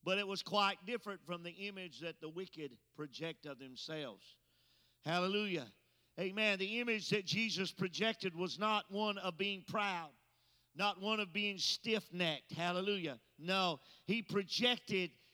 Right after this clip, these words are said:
the perfect image of huma-, humility. Hallelujah. Amen. That all of us can look at it and examine it and think about it and consider it. Hallelujah. God, amen, if you did all of that for somebody else's benefit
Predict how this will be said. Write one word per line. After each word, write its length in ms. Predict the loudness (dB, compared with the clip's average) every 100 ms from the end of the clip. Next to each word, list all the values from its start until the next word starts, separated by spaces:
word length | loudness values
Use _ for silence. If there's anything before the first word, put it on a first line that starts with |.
| _
the 100 | -2
perfect 520 | 4 6 6 6 2 2
image 400 | 0 2 0 0
of 140 | -2
huma-, 500 | -2 -6 -4 -2 -2
humility. 800 | -2 -2 4 4 6 4 0 -4 -2
Hallelujah. 580 | 0 2 2 2 0 -2 -12 -20 -4
Amen. 400 | 0 0 2 0
That 100 | 2
all 220 | 4 4 2
of 100 | 0
us 180 | 0
can 220 | 0 -4 -2
look 180 | 0
at 180 | 0 0
it 120 | -2
and 140 | -2 -4
examine 580 | -4 -2 0 2 0 0
it 140 | -2
and 120 | -4 -2
think 240 | -2 -2
about 360 | -4 -2 0 -2
it 120 | -4
and 100 | -4
consider 560 | -4 0 0 0 0
it. 140 | -2 -2
Hallelujah. 480 | -2 -2 -2 -4 -4 -2
God, 300 | 2 2 0 -10 -16 -6 2
amen, 400 | 2 4 2 2
if 160 | 0
you 140 | -2 0
did 220 | 2 4
all 600 | 4 4 6 8 8 8
of 140 | 8 8
that 320 | 8 8 4
for 100 | 0
somebody 600 | 2 2 6 8 8 10
else's 480 | 8 6 -2 -6 -4
benefit 600 | -2 -2 -4 -6 -6